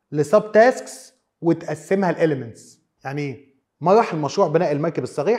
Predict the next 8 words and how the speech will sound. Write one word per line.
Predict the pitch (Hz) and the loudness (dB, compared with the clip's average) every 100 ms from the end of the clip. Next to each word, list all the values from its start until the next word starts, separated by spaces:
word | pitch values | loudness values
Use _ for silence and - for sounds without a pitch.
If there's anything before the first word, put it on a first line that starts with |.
| - | -2
هيبقى | 170 147 | -8 -6
فيه | 185 185 | -4 -2
أربع | 160 175 | 0 0
مراحل. | 139 120 - - _ _ _ _ _ _ _ 233 | 0 -6 -8 -16 _ _ _ _ _ _ _ 4
أول | 190 135 | 4 2
حاجة | - 196 277 269 - - | 0 0 0 -4 -16 -8
الديزاين، | 131 135 165 233 233 - _ _ _ _ _ _ - | -4 0 0 0 -8 -20 _ _ _ _ _ _ -12
اتنين، | 156 190 196 127 117 113 | -6 -2 -2 -2 -10 -20